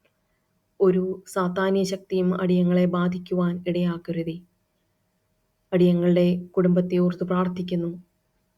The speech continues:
അടിയങ്ങളുടെ കുടുംബത്തിലുള്ള എല്ലാവരെയും ഓർത്ത് പ്രാർത്ഥിക്കുന്നു. എല്ലാവരെയും അനുഗ്രഹിക്കണമായിരിക്കുന്ന സ്ഥാനത്ത് അവിടുത്തെ കൃപയിൽ അവിടുന്ന് കരുതിക്കൊള്ളണമേ. സമാധാനം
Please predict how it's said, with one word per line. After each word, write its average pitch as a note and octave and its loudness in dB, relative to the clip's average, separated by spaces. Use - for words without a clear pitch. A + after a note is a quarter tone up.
അടിയങ്ങളുടെ F3 2
കുടുംബത്തിലുള്ള F3+ 4
എല്ലാവരെയും F#3 4
ഓർത്ത് F3 -4
പ്രാർത്ഥിക്കുന്നു. F3 -6
എല്ലാവരെയും E3+ -2
അനുഗ്രഹിക്കണമായിരിക്കുന്ന F3 0
സ്ഥാനത്ത് F#3 -4
അവിടുത്തെ F3+ -4
കൃപയിൽ F3+ 2
അവിടുന്ന് F3 0
കരുതിക്കൊള്ളണമേ. F3 0
സമാധാനം F3+ 6